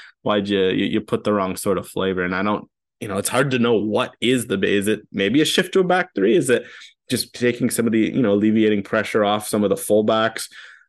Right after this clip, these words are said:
Uh, you know, just allowing the defenders to kinda do their thing. You go maybe to two in the midfield, uh, you know, and, and then from there go, you know, three four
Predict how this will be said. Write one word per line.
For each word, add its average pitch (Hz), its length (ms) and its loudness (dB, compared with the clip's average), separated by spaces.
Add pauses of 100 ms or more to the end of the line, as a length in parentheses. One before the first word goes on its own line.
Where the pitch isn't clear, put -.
(100)
Uh, 101 420 -2
you 117 140 0
know, 98 200 2
just 101 220 -2
allowing 107 420 2
the 104 80 2
defenders 101 480 -2
to - 80 -14
kinda 101 220 -2
do 107 200 2
their 101 160 2
thing. 104 500 -2 (300)
You 101 120 -6
go 101 160 2
maybe 101 240 2
to 98 80 0
two 110 280 0
in 104 80 2
the 101 60 0
midfield, 104 760 2 (440)
uh, 87 360 -4
you 101 160 0
know, 92 160 -2
and, 90 120 -2
and 92 340 -2
then 95 120 -2
from 101 220 -2
there 95 180 0
go, 92 220 0 (260)
you 104 140 -2
know, 98 100 -8
three 101 340 0
four 95 600 0